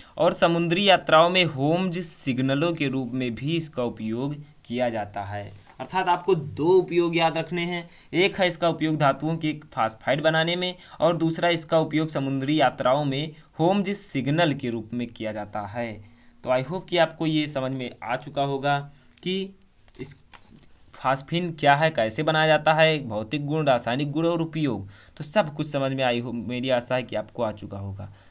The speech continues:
तो अगर आ गया है स्टूडेंट, तो वीडियो को लाइक कर दीजिए, चैनल पर नए हैं चैनल को सब्सक्राइब कर दीजिए और अपने दोस्तों के साथ भी इस वीडियो को शेयर कर दीजिए। तो इस वीडियो में स्टूडेंट बस इतना ही, हम मिलेंगे एक नए वीडियो में, एक इंपॉर्टेंट वीडियो के साथ।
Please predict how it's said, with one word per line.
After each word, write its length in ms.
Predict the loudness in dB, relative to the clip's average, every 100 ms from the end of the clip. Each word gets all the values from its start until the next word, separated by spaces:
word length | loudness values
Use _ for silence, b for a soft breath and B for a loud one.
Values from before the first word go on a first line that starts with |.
| b
तो 60 | -4
अगर 180 | 2 4
आ 100 | 6
गया 180 | 6 4
है 100 | 2
स्टूडेंट, 320 | -4 -4 -2
तो 60 |
वीडियो 260 | -2 -2 -4
को 80 | -4
लाइक 280 | -2 -4 -4
कर 140 | -6
दीजिए, 360 | -4 -8 -8 -8
चैनल 280 | -4 -4
पर 140 | -4 -4
नए 180 | -4 -4
हैं 140 | -6
चैनल 240 | -10 -10
को 120 | -10 -12
सब्सक्राइब 480 | -14 -14 -12 -10 -8
कर 120 | -8
दीजिए 400 | -6 -6 -6 -8 -10 B B B
और 60 | -8
अपने 200 | -4 -4
दोस्तों 400 | -4 -6 -8 -8
के 100 | -8
साथ 200 | -6 -6
भी 140 | -6
इस 100 | -8
वीडियो 260 | -8 -6 -8
को 100 | -10
शेयर 280 | -8 -10 -10 -12
कर 140 | -10
दीजिए। 440 | -8 -10 -8 -10 -10 B B -4
तो 60 |
इस 100 | -2
वीडियो 260 | 0 0 2
में 100 | -2
स्टूडेंट 340 | -4 -4 -4
बस 240 | -4 -6 -12 -18
इतना 440 | -16 -8 -4 -4
ही, 360 | -4 -6 -8 -10 -16 -12
हम 80 | -8
मिलेंगे 420 | -6 -6 -4 -4 -6 -12
एक 160 | -12
नए 200 | -10 -8
वीडियो 300 | -6 -6 -6
में, 120 | -6 -8
एक 160 | -10
इंपॉर्टेंट 440 | -12 -8 -6 -4 -4
वीडियो 220 | -6 -8
के 120 | -10
साथ। 260 | -6 -6